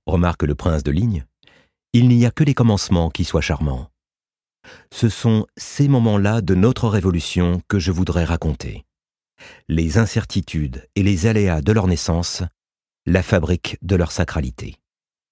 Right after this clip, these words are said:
Rien n'est plus évident qu'un événement lorsqu'il est advenu. Qu'en a-t-il été de mille sept cent quatre-vingt-neuf ? On n'ouvre jamais la porte d'un monde nouveau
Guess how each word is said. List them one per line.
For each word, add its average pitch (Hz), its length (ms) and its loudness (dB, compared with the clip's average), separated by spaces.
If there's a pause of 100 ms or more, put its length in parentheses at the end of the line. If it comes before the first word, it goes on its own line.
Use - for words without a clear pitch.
(920)
Rien 123 340 4
n'est 123 140 4
plus 101 240 0
évident 92 420 2
qu'un 76 240 0
événement 90 560 2
lorsqu'il 95 480 0
est 101 140 0
advenu. 69 480 -2 (1200)
Qu'en 147 200 2
a-t-il 101 260 0
été 135 300 0
de 98 100 0
mille 87 180 0
sept 92 200 -2
cent 123 120 0
quatre-vingt-neuf ? 69 880 -6 (1400)
On 110 160 4
n'ouvre 107 360 2
jamais 113 340 0
la 80 100 0
porte - 360 0
d'un 92 180 2
monde 90 220 4
nouveau 85 460 0